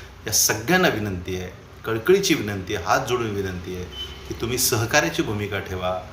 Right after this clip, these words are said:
मी कालही म्हणालो होतो की जमलं तर चमचाभर साखर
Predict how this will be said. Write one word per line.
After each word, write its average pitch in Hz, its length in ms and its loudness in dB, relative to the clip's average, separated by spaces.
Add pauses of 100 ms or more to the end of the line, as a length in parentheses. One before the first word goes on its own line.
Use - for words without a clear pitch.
(400)
मी 104 80 -8 (120)
कालही 156 300 10
म्हणालो 110 340 2
होतो 92 480 -8 (480)
की 98 80 -10
जमलं 123 520 4 (600)
तर - 120 2
चमचाभर 107 420 0
साखर 95 440 0